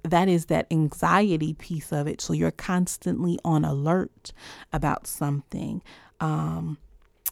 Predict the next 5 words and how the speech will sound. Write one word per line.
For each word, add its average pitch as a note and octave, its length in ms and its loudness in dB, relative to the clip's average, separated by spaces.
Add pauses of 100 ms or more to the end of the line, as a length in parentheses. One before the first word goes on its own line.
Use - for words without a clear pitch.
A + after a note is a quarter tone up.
(100)
self-destructive F#3 920 6
behavior. E3 640 4
So - 220 0
things F3 360 0
like C#3+ 140 -2